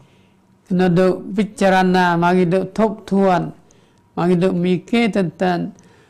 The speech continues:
kejahatan kita dan maksiat kita dengan aku dan Allah. Ha, jangan buat lepas, buat lepas. Buat selepas, dua lepas, tiga lepas tu.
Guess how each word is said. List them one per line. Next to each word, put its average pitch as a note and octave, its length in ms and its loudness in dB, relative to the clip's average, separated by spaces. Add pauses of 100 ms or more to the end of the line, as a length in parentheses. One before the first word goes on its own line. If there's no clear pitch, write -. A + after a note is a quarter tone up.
(160)
kejahatan E3+ 960 -2
kita D#3+ 560 -4
dan D#3+ 160 -4
maksiat F3 720 -4
kita E3 560 -4
dengan D#3+ 160 -2
aku E3 320 -8
dan E3 160 -6
Allah. - 260 -10 (1400)
Ha, D#3 120 -12 (540)
jangan D#3 400 -4
buat E3 160 -4
lepas, D3 320 -6
buat E3 140 -2 (100)
lepas. - 180 -6 (300)
Buat F3 160 -4
selepas, E3 480 -4
dua E3+ 140 0 (100)
lepas, E3 160 -4
tiga E3 320 -4
lepas E3 220 -4 (100)
tu. A3 100 -8